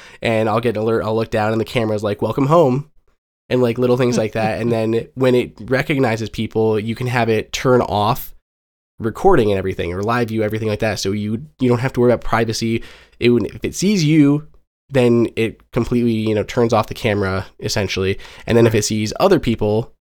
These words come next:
it can record. So I like that, and not only from a security of, you know, just smart home point of view,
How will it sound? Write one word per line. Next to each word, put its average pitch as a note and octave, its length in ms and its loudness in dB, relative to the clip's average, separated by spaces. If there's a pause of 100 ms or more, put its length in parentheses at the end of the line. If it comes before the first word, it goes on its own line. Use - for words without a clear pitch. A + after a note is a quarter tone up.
(220)
it A2 100 -2
can A2+ 120 -4
record. G2+ 500 0 (340)
So C#3+ 100 0
I D3+ 80 6
like D#3 300 2
that, D#3 320 2
and C3 120 0
not D3 180 0
only E3+ 220 0
from D#3 180 -2
a B2+ 40 2
security B2 640 -2
of, A#2 320 -8
you G#2+ 120 -8
know, G#2+ 60 -6
just G#2 220 -6 (120)
smart C3+ 280 0
home A2+ 180 0
point G#2+ 220 0
of G2+ 100 -4
view, G2 300 -4